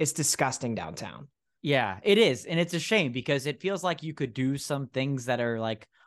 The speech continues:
Speaker 2: waterfront focused. Um, I gotta give, you know, Cleveland even has a river that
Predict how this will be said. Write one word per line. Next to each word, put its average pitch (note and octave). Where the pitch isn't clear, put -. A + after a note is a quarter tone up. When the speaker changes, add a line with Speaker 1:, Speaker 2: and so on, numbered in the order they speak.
Speaker 2:
waterfront B2
focused. C#3+
Um, A2+
I B2+
gotta C#3
give, C3+
you D3+
know, B2
Cleveland D3
even A#2+
has A2
a C3+
river A#2+
that A#2